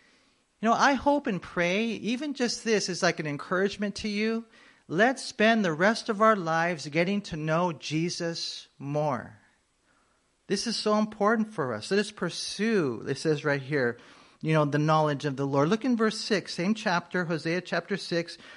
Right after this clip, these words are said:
"For I desire mercy and not sacrifice, and the knowledge of God more than burnt offerings."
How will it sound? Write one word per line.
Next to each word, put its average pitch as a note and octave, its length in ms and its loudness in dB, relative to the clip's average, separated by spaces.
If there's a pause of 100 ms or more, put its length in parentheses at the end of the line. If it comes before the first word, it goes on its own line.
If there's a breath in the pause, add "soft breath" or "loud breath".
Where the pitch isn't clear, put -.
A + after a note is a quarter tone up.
(140 loud breath)
"For D#3+ 160 2
I F#3 80 6
desire F3+ 480 0
mercy F3 640 0
and D#3 140 -4
not D#3 180 0
sacrifice, D#3 1040 0
and F3+ 200 0
the E3+ 60 2
knowledge G#3 720 0
of C3 200 -6
God C3 480 2 (360 loud breath)
more G3 280 2
than A3+ 280 0
burnt G#3+ 320 0
offerings." D#3 1040 -6